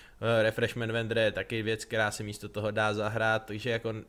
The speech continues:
ne, že by tu nebylo nic, co se místo toho dá hrát, ale řekl bych, že Defender je asi to nejlepší, ještě jsem nezažil, že bych nemohl zahrát dost minionů na to, abych, eh, prostě neposlal ten taunt na dva. Pelotech Shredder,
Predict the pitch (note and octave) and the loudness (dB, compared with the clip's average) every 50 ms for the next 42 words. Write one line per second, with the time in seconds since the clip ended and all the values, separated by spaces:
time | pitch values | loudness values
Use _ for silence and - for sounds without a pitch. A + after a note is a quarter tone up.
0 | - - - - A#2 B2 C3 B2 B2 A#2 B2 A#2+ A2+ A2+ G#2+ A#2 A#2 A2+ A2 G#2+ | -14 -10 -6 -4 -2 0 0 0 -2 -2 -2 -2 -2 0 0 2 2 2 0 -2
1 | G#2+ A2 B2 C#3+ C#3+ D3 - - - C#3 B2+ D#3 C#3+ C#3+ C#3+ C#3 - C#3+ C3 C#3 | -2 -2 -2 -2 -2 -4 -6 -6 -6 -4 -4 -4 -4 -4 -6 -4 -4 -2 -2 0
2 | C#3 C#3 C#3 C#3 C3+ C#3 C#3+ C#3+ C#3 C#3 C#3+ C#3 - G#2+ A2 A2+ A2 A#2 G2+ G2+ | 0 2 2 4 4 4 4 6 6 4 4 2 2 0 0 0 0 -2 -4 -4
3 | G#2+ A2+ G#2+ - B2 A2+ A2 A2 G#2+ G#2+ G2+ G#2+ - - G#2 G#2 G2+ G#2 G#2 - | -4 -6 -2 0 2 4 4 4 4 2 0 -2 -4 -4 -6 -4 -2 -2 -2 -2
4 | - - - G#2+ - - - - - G#2 G#2 G2+ G2+ G2 G2 G2+ G2+ G#2+ G#2+ G#2+ | -2 -6 -8 -10 -12 -14 -12 -6 -4 -4 -4 -4 -4 -2 -2 0 0 0 0 0
5 | - - - A2 G#2 G2+ - - G#2+ - - G2+ G2 G#2 G2+ G2 G2+ G2 G2+ G2+ | 0 -2 -2 -2 -4 -6 -6 -8 -10 -10 -8 -6 -6 -4 -4 -4 -2 -2 -2 -4
6 | G2 G#2 G2 G2+ - - G2+ G#2 G#2 G#2 - - - - - - - - - - | -4 -4 -6 -6 -6 -6 -6 -4 -4 -4 -6 -8 -12 -18 -18 -20 -20 -20 -20 -20
7 | _ - A2 G#2 G#2+ A2 G#2+ G#2 G#2 A2 - - - A2+ A2 A2 A2 A2 A2 G#2+ | _ -8 -4 -2 0 2 2 0 0 -2 -4 -4 -6 -4 -4 -2 -2 -2 -4 -4
8 | G#2+ G#2 G#2 G2 - A2+ G#2+ G2+ F#2+ - - - - - - G2 F#2+ G2+ F#2+ - | -4 -4 -6 -6 -2 -2 -2 -2 -2 -4 -8 -12 -12 -10 -8 -6 -4 -4 -4 -4
9 | - G#2 G2+ G2+ F#2+ D#2+ - - - - - - - G2 G#2 - - G#2 G2 F#2+ | -4 -4 -2 -2 -2 -2 -4 -8 -14 -20 -16 -12 -10 -8 -8 -6 -6 -6 -4 -4
10 | F#2 F#2+ F#2 G2 F#2+ - - G#2+ - - G2+ G2 F#2+ - G2+ G2+ - G2+ G2 F#2+ | -6 -6 -8 -8 -8 -8 -8 -8 -6 -4 -4 -4 -4 -6 -8 -6 -4 -4 -4 -4
11 | F#2 - F#2 F#2 E2+ F2 F2+ G#2 G#2 - - - - - - - - - - - | -6 -6 -6 -6 -6 -4 -2 -2 -2 -2 -4 -8 -18 -20 -18 -18 -18 -18 -18 -20
12 | - - D3 E3 E3+ E3 E3 D#3 - - D#3+ D3 C#3 C3+ C#3 C3+ B2 | -2 4 8 8 8 8 6 2 2 2 4 4 4 4 2 2 2